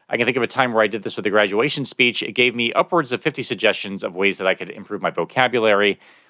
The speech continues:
little punctuation fixes, and ways to sort of improve tones so that it flowed more smoothly and was more impactful overall. Have you ever had a hard time sort of nailing the perfect cold pitch?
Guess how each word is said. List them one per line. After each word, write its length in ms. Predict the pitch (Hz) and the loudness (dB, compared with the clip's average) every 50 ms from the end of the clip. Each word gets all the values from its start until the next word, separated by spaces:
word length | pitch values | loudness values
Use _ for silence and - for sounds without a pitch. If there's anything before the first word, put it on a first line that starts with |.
| _ _ _ - | _ _ _ -2
little 140 | 147 143 147 | 0 0 2
punctuation 680 | - 139 139 - - 123 113 117 113 - 120 113 98 | 0 -2 -2 0 2 4 4 4 4 2 -4 -6 -2
fixes, 420 | - 117 - - - 107 104 98 | -2 -2 -2 2 2 2 2 2
and 140 | 110 104 98 | -2 0 2
ways 200 | 107 113 110 - | 2 2 2 0
to 60 | 107 | -4
sort 200 | 95 - 110 104 | -6 -6 -4 -6
of 180 | 92 - - _ _ _ _ _ | -6 -8 -10 _ _ _ _ _
improve 400 | - - - - 214 233 196 165 | -20 -12 -2 0 2 2 2 0
tones 340 | - 143 123 113 107 107 98 | 0 0 2 2 2 0 0
so 80 | - 104 | 2 0
that 60 | 104 | 0
it 80 | 101 | 0
flowed 400 | - - - 160 156 160 147 131 | -2 -2 2 4 4 4 2 -2
more 180 | 131 127 113 113 | -4 0 0 0
smoothly 580 | - - - 147 139 120 123 123 117 117 113 - - - - - _ _ _ - | 0 0 0 0 0 2 4 4 4 4 2 -2 -10 -20 -20 -20 _ _ _ -2
and 120 | 127 131 | 0 0
was 140 | 127 120 120 | 0 0 0
more 200 | 131 127 123 120 | 2 2 2 2
impactful 520 | 110 98 - 104 104 101 - - 104 104 - | 2 0 0 -2 -2 -2 -2 -4 -2 0 0
overall. 500 | 95 85 87 85 80 78 82 - - _ _ _ _ _ _ _ _ _ _ _ _ _ _ _ _ _ _ _ _ _ _ _ _ _ _ - | 0 0 0 0 -2 -2 -2 -6 -10 _ _ _ _ _ _ _ _ _ _ _ _ _ _ _ _ _ _ _ _ _ _ _ _ _ _ -4
Have 80 | 135 147 | 2 4
you 80 | 175 180 | 4 6
ever 140 | 170 175 | 6 6
had 120 | 160 175 175 | 4 4 4
a 80 | 156 | 4
hard 160 | 123 160 175 - | 4 4 2 2
time 240 | - 170 165 156 | 0 0 0 0
sort 140 | 135 143 131 | 0 -2 -2
of 80 | 117 110 | -2 0
nailing 260 | 127 131 139 147 139 | 2 2 2 2 2
the 60 | 123 | -2
perfect 320 | - - 127 - 131 123 - | -2 -4 -4 -2 -2 -2 2
cold 260 | 135 120 113 95 - | 2 2 2 2 0
pitch? 380 | - 175 202 - - - - | 0 0 2 2 0 -4 -6